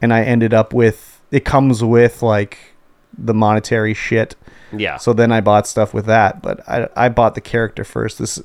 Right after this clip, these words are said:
Speaker 1: other stuff was just extra, extra, an extra, basically.
Speaker 2: Extra, extra.
Speaker 1: Yeah.
Speaker 2: Yeah, I mean, I've spent a couple hundred dollars on Apex Legends, you
Speaker 1: Mm-hmm.
Speaker 2: know,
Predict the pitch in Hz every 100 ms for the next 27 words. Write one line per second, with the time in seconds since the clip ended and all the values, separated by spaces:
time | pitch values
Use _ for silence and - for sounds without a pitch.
0 | - 123 117 - 110 - 113 107 110 -
1 | - 117 - - 110 107 113 _ _ _
2 | _ _ _ _ _ _ _ _ _ -
3 | - - 50 117 131 _ _ _ - 120
4 | 110 - - 110 - 143 - 120 95 -
5 | 104 87 - - - _ _ _ - -
6 | _ - - - 147 247 226 220 226 233
7 | - 110 - - 98 90 90 92 101 98
8 | 101 104 107 101 104 127 170 165 151 -
9 | 117 127 131 196